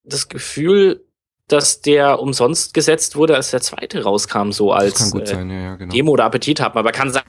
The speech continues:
Speaker 1: dass sie nachher wieder auf neunundneunzig Cent gesetzt haben. Das,
Speaker 2: Und
Speaker 1: das
Speaker 2: die
Speaker 1: kann
Speaker 2: zweiten
Speaker 1: sein.
Speaker 2: waren wirklich sehr kürzer. Äh,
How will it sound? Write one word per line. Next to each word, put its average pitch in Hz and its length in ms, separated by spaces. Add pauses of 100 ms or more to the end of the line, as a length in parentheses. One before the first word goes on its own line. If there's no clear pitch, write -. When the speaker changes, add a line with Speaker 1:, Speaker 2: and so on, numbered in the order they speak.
(140)
Speaker 1:
dass 135 120
sie 117 120
nachher 113 220
wieder 110 80
auf 101 100
neunundneunzig 104 380
Cent 104 200
gesetzt 95 340
haben. 95 160
Das, - 240
Speaker 2:
Und 117 60
Speaker 1:
das 110 40
Speaker 2:
die 117 80
Speaker 1:
kann 101 80
Speaker 2:
zweiten 113 220
Speaker 1:
sein. 151 60
Speaker 2:
waren 117 120
wirklich 113 260
sehr 117 220
kürzer. 127 1080
Äh, - 80